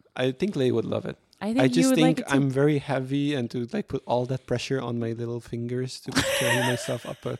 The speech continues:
Speaker 1: cliff. And I
Speaker 2: Not
Speaker 1: don't like
Speaker 2: just your
Speaker 1: heights.
Speaker 2: fingers.
Speaker 1: I don't like heights.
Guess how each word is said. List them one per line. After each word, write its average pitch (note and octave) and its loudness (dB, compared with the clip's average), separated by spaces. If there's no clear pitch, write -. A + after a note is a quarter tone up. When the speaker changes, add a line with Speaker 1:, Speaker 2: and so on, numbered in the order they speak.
Speaker 1:
cliff. - -8
And C3 2
I C3 8
Speaker 2:
Not C3 8
Speaker 1:
don't D#3+ 10
like D#3+ 10
Speaker 2:
just - 0
your D3 6
Speaker 1:
heights. - 2
Speaker 2:
fingers. G4+ 2
Speaker 1:
I C3+ 6
don't C#3+ 4
like C#3 8
heights. - -6